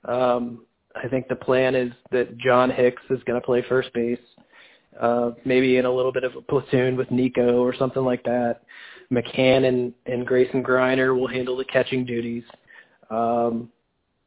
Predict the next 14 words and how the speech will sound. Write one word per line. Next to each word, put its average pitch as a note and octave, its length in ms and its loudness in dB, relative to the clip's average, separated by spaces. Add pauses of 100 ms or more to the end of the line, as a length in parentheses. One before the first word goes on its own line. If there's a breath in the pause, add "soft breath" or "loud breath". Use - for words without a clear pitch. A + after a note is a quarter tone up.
(120)
and B2 100 0
we'll B2 160 -2
see B2+ 100 4
how C3 100 4
that B2+ 160 4
goes C3+ 260 6
for B2+ 100 0
a A#2+ 80 -4
few A#2+ 180 -2
weeks. A#2+ 320 -4
And B2+ 80 -4
then B2+ 140 0
if B2 160 -4
we, B2 320 0